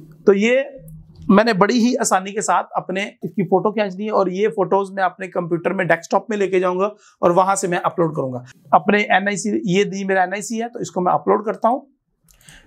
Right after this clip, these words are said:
And ये बैक साइड है, इस दोनों को मैं अपलोड करता हूँ और सबमिट कर देता हूँ।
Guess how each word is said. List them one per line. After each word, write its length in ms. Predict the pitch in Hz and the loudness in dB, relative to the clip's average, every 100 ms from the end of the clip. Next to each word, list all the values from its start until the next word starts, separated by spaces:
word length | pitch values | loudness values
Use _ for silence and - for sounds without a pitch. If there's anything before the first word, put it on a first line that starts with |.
| - | 0
And 200 | 160 160 | 2 4
ये 280 | 165 165 180 | 4 4 4
बैक 220 | 170 160 | 4 2
साइड 300 | - 208 202 | 2 0 0
है, 100 | 214 196 | -6 -8
इस 100 | 170 165 | -4 -2
दोनों 200 | 175 175 | 0 0
को 120 | 180 | -2
मैं 140 | 170 | -2
अपलोड 400 | 175 147 180 196 | -4 0 0 2
करता 220 | 196 - | -2 0
हूँ 220 | 208 254 _ _ _ - | -2 -4 _ _ _ 0
और 100 | 185 | 2
सबमिट 360 | - 190 202 | 2 2 0
कर 180 | - 165 | 0 -2
देता 240 | 151 151 175 | -2 -2 -2
हूँ। 260 | 269 - | -2 -8